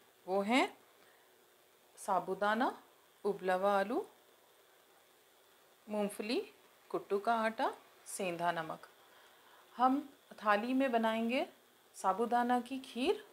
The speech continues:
कुट्टू के आटे और आलू की पकौड़ी और चटनी बनाएंगे धनिया पुदीने की और साबूदाना की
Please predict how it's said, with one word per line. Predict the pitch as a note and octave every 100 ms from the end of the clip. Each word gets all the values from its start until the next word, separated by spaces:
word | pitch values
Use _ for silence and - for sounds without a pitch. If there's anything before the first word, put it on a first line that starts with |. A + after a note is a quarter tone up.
| - _ _ _ _ - _ _ - - - - - -
कुट्टू | A#3+ A#3 C4
के | B3+ C4
आटे | A3 G#3+ C4
और | C4+ - - -
आलू | G3+ G3+ A3+
की | - D4 G4+ - _ - _ -
पकौड़ी | G#3 G3 F3+ G3+ A4+ - - _ _ _ _ _ _ _ _ _ _ _ _ _ -
और | G3+ G#3 A#3+ B3 -
चटनी | F#3 - A#3+
बनाएंगे | A#3+ B3 B3 B3+ C#4+ G#4 - _ _ F#3+
धनिया | G3+ G3 G3+
पुदीने | G#3+ G3+ G#3+ A3+
की | A3+ F#4+ - - _ _ _ _ _ _ _ _ _ _ _ _ _ _ _ _ _ _ _ _ _ _ _ _ _ _ _ _ _ _ _ _ - _ _ _ _ - - - -
और | A3 C4 - -
साबूदाना | - G#3 F#3 G3 F#3 E3+ E3+
की | -